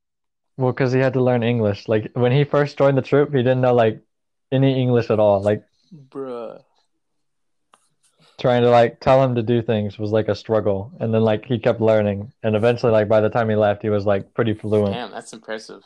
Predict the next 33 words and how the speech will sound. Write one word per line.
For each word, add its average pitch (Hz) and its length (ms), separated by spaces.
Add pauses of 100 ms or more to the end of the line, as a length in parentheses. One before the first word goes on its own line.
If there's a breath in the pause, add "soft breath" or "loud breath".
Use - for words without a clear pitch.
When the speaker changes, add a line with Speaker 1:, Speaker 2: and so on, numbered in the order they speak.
(260)
Speaker 1:
So 110 120
I'm 101 160 (140)
very 113 240
Speaker 2:
That's 117 80
actually 113 140
Speaker 1:
proud. 101 460
Speaker 2:
really 110 280
impressive. - 520 (1400)
Shout 135 280
out 147 200
to 135 120
Jing. 113 440 (140)
I 113 60
don't 123 160
know 123 100
what 123 120
his 113 180
at 110 300
is, 101 220
but 107 140
shout 113 260
out 107 180
to - 100
Jing. 98 380 (800)
You 117 80
see 123 200
this 117 220
call, 113 440
call 113 440
Roman. 104 480 (1120)
Screw, 113 300
Speaker 1:
Yeah. 101 140
Speaker 2:
bring, 156 420